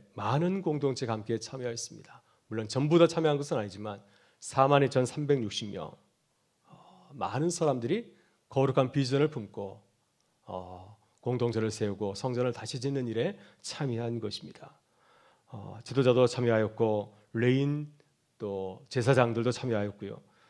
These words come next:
또 신분이 낮은 일꾼들, 하인들도 참여하였습니다. 또 이스라엘이 아니-, 이스라엘 사람이 아닌 이방인들도 참여하였습니다.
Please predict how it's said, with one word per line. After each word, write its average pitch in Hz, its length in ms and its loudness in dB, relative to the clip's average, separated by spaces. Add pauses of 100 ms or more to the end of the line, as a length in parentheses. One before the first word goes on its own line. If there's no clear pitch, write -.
(320)
또 110 80 -4
신분이 170 320 6
낮은 165 300 10
일꾼들, 170 420 8
하인들도 156 420 6
참여하였습니다. 151 880 -4 (420)
또 165 100 -2
이스라엘이 170 360 6
아니-, 135 480 2
이스라엘 170 320 8
사람이 160 320 6
아닌 123 420 4
이방인들도 165 920 6 (200)
참여하였습니다. 123 960 -2